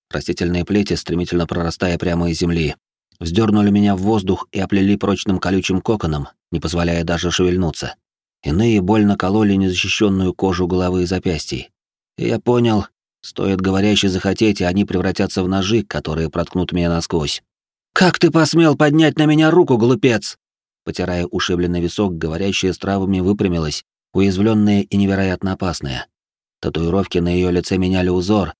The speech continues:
двигались как живые существа, а в руке распустилась серебряная скрижаль. Я, дрожа от ярости, и не собирался уступать. Вдруг понял, что настал момент истины.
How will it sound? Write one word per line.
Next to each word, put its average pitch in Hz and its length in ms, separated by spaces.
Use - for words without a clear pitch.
двигались 110 460
как 95 200
живые 101 400
существа, 92 640
а 76 120
в 71 40
руке 80 280
распустилась 90 640
серебряная 85 520
скрижаль. 80 500
Я, 135 280
дрожа 95 400
от 87 100
ярости, 101 500
и 95 80
не 98 120
собирался 107 500
уступать. 82 580
Вдруг - 400
понял, 101 320
что 92 180
настал 92 320
момент 95 360
истины. 80 480